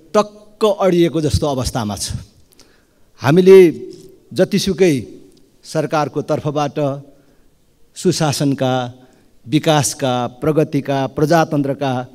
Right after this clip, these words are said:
कुराहरू सुने पनि देश अगाडि बढ्ने होइन,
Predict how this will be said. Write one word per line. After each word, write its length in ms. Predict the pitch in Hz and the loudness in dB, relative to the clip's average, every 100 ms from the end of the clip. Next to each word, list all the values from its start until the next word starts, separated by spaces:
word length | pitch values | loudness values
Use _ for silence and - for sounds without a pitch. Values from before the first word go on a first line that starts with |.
| - _ _ _ _ _ | -20 _ _ _ _ _
कुराहरू 400 | 175 165 143 147 123 143 - - _ _ - | 2 4 4 4 -2 -8 -18 -20 _ _ -4
सुने 300 | 202 202 208 | 4 6 6
पनि 260 | 208 220 254 262 - - _ _ _ _ _ _ _ _ _ - | 6 4 2 -2 -10 -20 _ _ _ _ _ _ _ _ _ -20
देश 420 | 95 165 202 185 - - - - _ _ _ _ _ _ _ _ _ _ _ _ _ _ _ _ _ _ _ _ _ 165 | -2 6 8 6 0 -10 -18 -20 _ _ _ _ _ _ _ _ _ _ _ _ _ _ _ _ _ _ _ _ _ 2
अगाडि 340 | 180 196 208 | 6 8 8
बढ्ने 300 | 170 190 202 | 8 6 6
होइन, 260 | 175 165 | 6 6